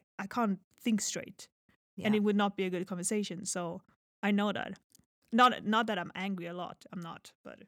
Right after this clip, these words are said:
Speaker 2: No. I remember my ex used to say that as well. Like, "I need space. You better sleep with your mom tonight because I'm really mad."
Speaker 1: Oh my God.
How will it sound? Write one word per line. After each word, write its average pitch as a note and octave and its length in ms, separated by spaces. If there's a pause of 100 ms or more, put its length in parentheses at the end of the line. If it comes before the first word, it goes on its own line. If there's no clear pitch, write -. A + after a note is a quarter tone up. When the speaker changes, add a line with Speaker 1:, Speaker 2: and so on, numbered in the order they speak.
(100)
Speaker 2:
No. F3 300 (200)
I G3 60
remember C4 280
my F#3+ 220
ex G3 300
used G3 140
to - 80
say F#3 200
that E3+ 120
as D#3 120
well. E3 240
Like, E3 260
"I G#3+ 100
need G3+ 200
space. F3+ 600 (340)
You F#3+ 80
better F3 240
sleep F3+ 260
with - 160
your D#3+ 100
mom D#3+ 300
tonight D#3+ 520
because D#3+ 300
I'm E3 140
really E3 220
mad." E3 500 (640)
Speaker 1:
Oh G3 180
my G3 160
God. - 140